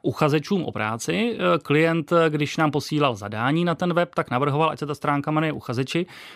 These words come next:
No ale lidé, eh, kteří se zajímají o práci někde, tak, eh, to místo nehledají pod odkazem Uchazeči, ale volná místa nebo kariéra. Čili nás vždycky čeká na přesvědčování toho klienta, aby používal tu terminologii,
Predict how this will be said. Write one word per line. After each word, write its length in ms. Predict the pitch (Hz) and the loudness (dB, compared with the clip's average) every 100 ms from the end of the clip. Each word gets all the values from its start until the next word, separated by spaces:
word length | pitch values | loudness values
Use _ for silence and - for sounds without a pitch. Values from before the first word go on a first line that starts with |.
| - | -8
No 220 | 139 143 151 | -2 0 2
ale 240 | 156 160 - | 2 0 0
lidé, 520 | 156 165 165 165 160 151 151 | 2 4 4 2 0 -2 -2
eh, 20 | |
kteří 240 | - 151 | 0 -2
se 120 | 156 156 | 0 2
zajímají 360 | 131 147 156 | 4 4 2
o 80 | 147 | 0
práci 320 | 160 156 - | 0 0 0
někde, 400 | 160 131 131 151 151 - - _ | 0 2 4 2 0 -10 -20 _
tak, 260 | 147 143 - | -4 -2 2
eh, 580 | 151 151 151 151 160 - | 4 4 4 2 -2 0
to 120 | 160 | 2
místo 300 | 156 - 170 | 2 2 2
nehledají 520 | 139 135 151 151 156 | 4 4 2 2 0
pod 280 | - 156 - | 0 0 0
odkazem 440 | 143 - 160 156 | -4 0 2 2
Uchazeči, 500 | 110 - 120 147 - | 0 -2 0 0 0
ale 260 | 156 131 143 | -2 -2 -2
volná 380 | 139 156 165 185 | 0 2 4 4
místa 500 | 254 269 - 117 98 - | 4 4 0 -4 -4 -10
nebo 240 | 107 123 | -6 -4
kariéra. 640 | - 175 214 196 139 107 104 - - _ | 0 4 4 4 2 -2 -10 -20 -20 _
Čili 380 | - 170 185 170 | -2 2 2 0
nás 240 | 151 160 170 | 2 2 2
vždycky 320 | 160 - 170 | -2 -6 -4
čeká 480 | 165 147 165 160 135 | -2 2 2 2 -2
na 160 | 165 | -6
přesvědčování 640 | - 143 147 147 151 147 151 | -6 -4 -4 -2 2 2 0
toho 220 | 151 156 | 0 0
klienta, 360 | 135 143 147 160 | 2 2 4 2
aby 220 | 139 147 | 0 -2
používal 500 | 143 131 127 143 151 | 0 0 0 2 0
tu 200 | - 214 | 2 2
terminologii, 800 | 175 147 156 160 156 160 156 156 | 4 4 4 4 2 2 2 2